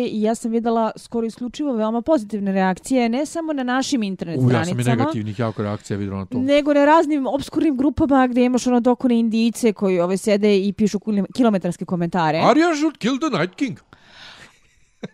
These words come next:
Speaker 1: Well. Ali, e, i onda kao imaš epizodu gdje je sve bitka, bitka, bitka, bitka, akcija, akcija, akcija i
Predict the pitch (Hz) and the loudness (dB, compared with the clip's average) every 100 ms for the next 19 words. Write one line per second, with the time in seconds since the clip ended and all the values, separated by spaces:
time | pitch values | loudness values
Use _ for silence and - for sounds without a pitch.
0 | 180 - 170 170 156 147 107 135 - - | -10 -8 -10 -8 -6 -2 0 -2 -4 -6
1 | - - - - - 185 - 247 247 262 | -12 -14 -16 -18 -18 -10 0 4 6 4
2 | 269 - 247 247 254 254 247 _ - 254 | 2 2 4 4 4 4 2 _ 2 4
3 | 294 415 - 403 359 359 - - - 254 | 6 4 2 2 2 -2 -8 -8 -8 -4
4 | 262 226 254 294 294 254 - 330 359 226 | -2 2 2 2 0 0 0 0 0 2
5 | 349 330 247 - 254 254 277 247 - 240 | 2 0 -2 -2 -2 -2 -2 -2 0 2
6 | 220 - 247 180 - 196 160 - 269 269 | 2 0 0 0 -2 -4 -4 -4 -2 0
7 | 320 - _ - 247 233 233 233 226 | 0 -4 _ -8 -4 -2 0 0 0